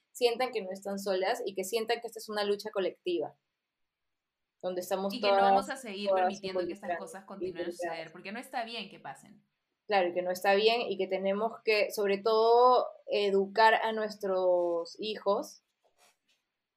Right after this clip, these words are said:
Speaker 1: eh, haciéndoles saber que eso no está bien, que el mundo no les pertenece y que las mujeres mucho menos.
Speaker 2: Ujú.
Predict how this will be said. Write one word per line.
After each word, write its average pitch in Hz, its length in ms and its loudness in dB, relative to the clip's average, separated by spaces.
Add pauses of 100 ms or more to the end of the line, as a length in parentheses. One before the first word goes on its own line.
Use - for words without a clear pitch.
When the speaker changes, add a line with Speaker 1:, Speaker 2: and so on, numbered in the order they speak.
(240)
Speaker 1:
eh, 190 40 4
haciéndoles 196 480 -2
saber 185 400 2
que 190 320 -2
eso 196 280 -2
no 190 220 -4
está 180 320 -2
bien, 170 400 -4
que 175 80 -4
el 175 80 -2
mundo 202 460 -2
no 190 400 2
les 175 260 -2
pertenece 180 920 -2
y 180 220 -6
que 180 120 2
las 175 180 -4
mujeres 180 540 0
mucho 185 480 -6
menos. 151 420 -14 (1000)
Speaker 2:
Ujú. 185 340 -18